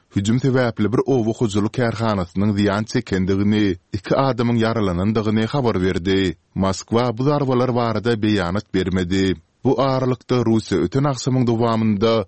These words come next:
Ukrainadan atylan toksan dokuz drony urandygyny, olaryň aglabasynyň Belgrad we Voronezh oblaslarynyň üstünde ýok edilendigini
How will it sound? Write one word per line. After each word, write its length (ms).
Ukrainadan 720
atylan 460
toksan 420
dokuz 260
drony 400
urandygyny, 800
olaryň 340
aglabasynyň 840
Belgrad 680
we 200
Voronezh 460
oblaslarynyň 640
üstünde 500
ýok 320
edilendigini 640